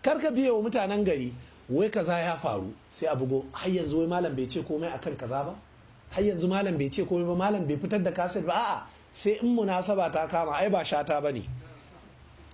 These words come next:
Shata ne duk halin da aka shiga sai yayi waka, ko Imrul Qaisi.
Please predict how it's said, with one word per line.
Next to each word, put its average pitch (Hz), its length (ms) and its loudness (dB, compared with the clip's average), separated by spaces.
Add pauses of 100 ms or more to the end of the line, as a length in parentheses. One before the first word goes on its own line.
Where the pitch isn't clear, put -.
(160)
Shata 226 340 2
ne 262 120 2
duk 233 160 0
halin 240 400 0
da 208 120 2
aka 190 140 -2
shiga 156 160 0
sai 165 160 0
yayi 170 180 2
waka, 165 440 -2 (640)
ko 214 120 6
Imrul 208 400 2
Qaisi. 165 380 0